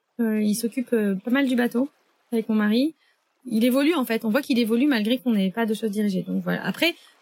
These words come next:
je te cache pas qu'à dix heures, c'est « Maman, j'ai faim ».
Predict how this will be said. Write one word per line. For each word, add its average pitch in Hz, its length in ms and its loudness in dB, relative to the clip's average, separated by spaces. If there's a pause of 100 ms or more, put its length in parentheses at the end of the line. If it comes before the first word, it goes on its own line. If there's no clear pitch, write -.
je - 60 -20
te 233 80 2
cache 214 180 0
pas 277 140 2
qu'à 190 640 0
dix 202 200 4
heures, 247 160 2
c'est « - 160 -2
Maman, 185 200 4
j'ai 185 120 0
faim ». 269 520 2